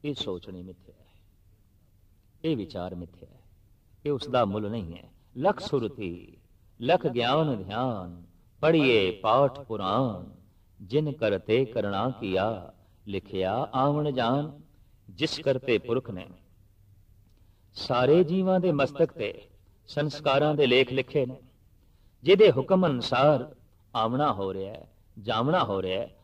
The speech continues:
ਆਵਣ ਤੇ ਜਾਣ ਦਾ ਹੁਕਮ ਜਿਸ ਨੇ ਹਰ ਜੀਵ ਦੇ ਨਾਲ ਲਿਖ ਦਿੱਤਾ ਹੈ,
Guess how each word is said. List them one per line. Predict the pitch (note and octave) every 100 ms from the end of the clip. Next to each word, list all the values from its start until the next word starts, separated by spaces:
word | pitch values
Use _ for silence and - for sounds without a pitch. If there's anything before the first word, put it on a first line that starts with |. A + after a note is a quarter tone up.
| _ -
ਆਵਣ | D3+ G3 A3 G#3+
ਤੇ | G3
ਜਾਣ | B2 A#2+ C#3+ E3
ਦਾ | D3+
ਹੁਕਮ | G#2 B2 D#3+ G2 G#2 _ _ _ _ _
ਜਿਸ | B2 C#3 D#3+
ਨੇ | E3+
ਹਰ | C3+ E3+
ਜੀਵ | D#3+ D#3+ F#3
ਦੇ | F3
ਨਾਲ | D#3+ C#3+ D#3
ਲਿਖ | C3 C3
ਦਿੱਤਾ | A#2+ -
ਹੈ, | A2 -